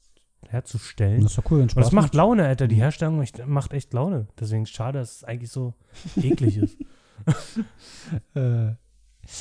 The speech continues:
Speaker 2: ja, was sind eigentlich die Vergangenheitsformen vom Wort backen?
Speaker 1: Ähm, <laughs> gebackt haben, werden, haben
Speaker 2: Danke,
Speaker 1: sollen.
Speaker 2: richtig.
Speaker 1: Ja.
Speaker 2: So, nächstes Thema. Ich habe Folgendes gefunden. Ostkreuz, Doppelpunkt.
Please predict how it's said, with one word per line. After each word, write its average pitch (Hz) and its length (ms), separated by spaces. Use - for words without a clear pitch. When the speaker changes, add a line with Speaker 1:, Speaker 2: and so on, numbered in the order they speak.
Speaker 2:
ja, 131 200
was 120 100
sind 143 80
eigentlich 135 160
die 156 80
Vergangenheitsformen 139 680
vom 127 220
Wort 123 180
backen? - 220
Speaker 1:
Ähm, 98 320
<laughs> - 480
gebackt - 480
haben, 113 360
werden, 107 520
haben 98 420
Speaker 2:
Danke, 95 280
Speaker 1:
sollen. 90 100
Speaker 2:
richtig. 131 440
Speaker 1:
Ja. 117 100
Speaker 2:
So, 135 360
nächstes 120 420
Thema. 87 300
Ich 147 120
habe 156 140
Folgendes 165 300
gefunden. 185 460
Ostkreuz, 110 560
Doppelpunkt. 123 540